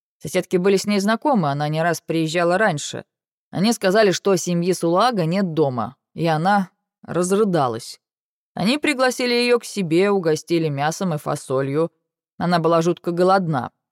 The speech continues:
Барбара рассказала, что приехала одна, чтобы сделать дяде с тётей сюрприз. Женщины предложили ей подождать у них,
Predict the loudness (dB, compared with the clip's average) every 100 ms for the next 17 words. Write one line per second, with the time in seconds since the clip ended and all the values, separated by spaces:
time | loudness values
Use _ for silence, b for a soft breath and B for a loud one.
0 | _ -2 2 2 0 0 -2 -4 -4 -4
1 | 0 2 2 0 -4 -4 -2 -2 -2 0
2 | 2 2 0 0 0 -2 -4 -4 -2 0
3 | 2 0 0 0 -2 -2 -4 -2 -4 -2
4 | -6 -4 -6 -6 -14 -20 _ _ _ -10
5 | -2 0 0 2 2 2 2 4 4 4
6 | 4 4 4 4 2 2 2 2 0 0
7 | 0 0 -4 -12